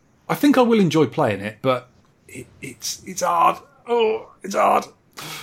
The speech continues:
Anyway, please play it. Uh, submit your score. Email to the site at vertvic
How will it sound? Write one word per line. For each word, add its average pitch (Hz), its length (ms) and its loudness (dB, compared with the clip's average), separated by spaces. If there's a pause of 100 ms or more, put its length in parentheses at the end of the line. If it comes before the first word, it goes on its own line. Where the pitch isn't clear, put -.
(920)
Anyway, 120 360 2 (440)
please 208 260 0
play 107 280 -4
it. 185 100 -12 (500)
Uh, 127 140 -4
submit 208 300 0
your 151 60 -6
score. 135 440 -2 (100)
Email 170 300 2
to - 100 -6
the 127 60 -2
site 135 340 -2
at 139 80 -8
vertvic 139 520 -2